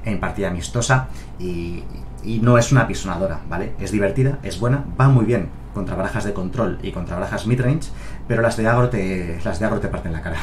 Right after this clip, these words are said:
<laughs> o sea que, que es el problema que tiene, ¿no? Así que os la recomiendo, pero bueno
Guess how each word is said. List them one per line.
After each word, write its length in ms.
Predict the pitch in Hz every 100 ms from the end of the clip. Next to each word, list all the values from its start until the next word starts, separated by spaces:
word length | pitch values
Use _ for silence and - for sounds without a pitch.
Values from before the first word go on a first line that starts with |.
| -
<laughs> 120 | -
o 40 |
sea 180 | - -
que, 260 | - 95 82 139 175 190 131
que 80 | 101
es 80 |
el 220 | 110 95 -
problema 320 | 92 95 95
que 80 | 90
tiene, 160 | 87
¿no? 140 | 98 123 - -
Así 160 | - 104
que 80 | 95
os 60 |
la 60 | 95
recomiendo, 440 | 95 101 123 156
pero 140 | - 87
bueno 160 | 85